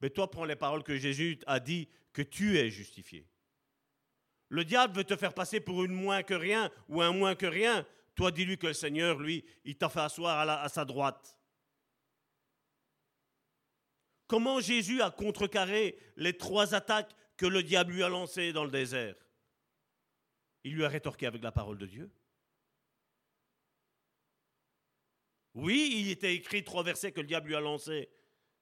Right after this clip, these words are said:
Mais seulement ces trois versets-là n'étaient pas bons. C'était pas ce que Dieu lui avait dit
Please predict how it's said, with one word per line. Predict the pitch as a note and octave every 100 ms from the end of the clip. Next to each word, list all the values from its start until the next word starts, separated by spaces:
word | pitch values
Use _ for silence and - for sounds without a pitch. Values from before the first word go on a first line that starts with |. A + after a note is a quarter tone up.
| _
Mais | -
seulement | B2 C#3
ces | F3
trois | D3 A2+
versets-là | A2 A2+ B2
n'étaient | - B2+
pas | B2 A2+
bons. | A2+ F3 F#3 _ _ _ _ _ _ _ _
C'était | - E3
pas | - F#3
ce |
que | -
Dieu | D#3+ B2+ E3+
lui | D3+ D3
avait | B2 A2+
dit | G2+ F3